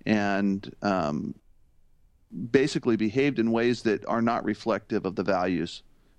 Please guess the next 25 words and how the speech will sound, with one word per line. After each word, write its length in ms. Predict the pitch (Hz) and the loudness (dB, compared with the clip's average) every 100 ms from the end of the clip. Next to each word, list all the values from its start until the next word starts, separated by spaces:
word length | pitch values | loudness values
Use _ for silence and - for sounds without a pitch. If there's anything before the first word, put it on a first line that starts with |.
| - | -2
that 140 | 107 | 0
we 140 | - 107 | 4 2
hold. 340 | 95 58 - - - - - | 2 -4 -6 -12 -20 -20 -6
And 220 | - 107 104 | -2 0 0
so, 520 | 127 113 107 107 104 - - | 2 2 2 0 -2 -8 -10
you 100 | - | -2
know, 280 | 113 98 104 | 0 0 -2
we 220 | - 139 143 | 0 4 4
have 160 | 139 | 4
to 80 | 135 | 0
deal 180 | 117 110 | 2 2
with 120 | 107 | 2
that 200 | 101 - | -2 -2
from 120 | 107 | -6
time 260 | - 107 98 | -4 -2 -2
to 60 | |
time. 320 | 98 110 85 95 | -2 -2 0 0
It's 200 | 98 120 | 0 0
a, 280 | 110 101 - - - - - - | 0 -2 -4 -12 -20 -20 -20 -6
it's 120 | - | 2
a 40 | |
reality 460 | 135 127 131 127 113 | 4 4 2 2 2
of 100 | 98 | 0
any 220 | 117 117 | 0 2
organization 840 | 110 104 101 98 98 101 - 92 | 0 0 -2 0 0 0 -4 -8